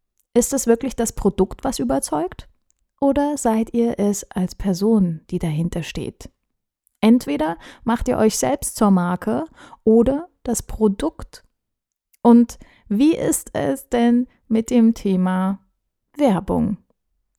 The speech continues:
Überlegt einmal selbst, welche Arten von Produkten ihr kauft. Zum einen ist es so, dass manche Menschen sehr markenfixiert sind.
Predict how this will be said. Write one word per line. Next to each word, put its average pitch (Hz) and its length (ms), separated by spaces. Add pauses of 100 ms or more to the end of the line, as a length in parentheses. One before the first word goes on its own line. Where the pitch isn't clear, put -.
Überlegt 277 440
einmal 277 340
selbst, 202 480 (340)
welche 269 680 (100)
Arten 233 600
von 214 280
Produkten 196 840 (200)
ihr 170 320 (100)
kauft. - 680 (600)
Zum 214 200
einen 285 320
ist 269 160
es 247 100
so, 254 160 (240)
dass 220 140
manche 208 340
Menschen 190 400
sehr 180 180
markenfixiert 165 920
sind. - 360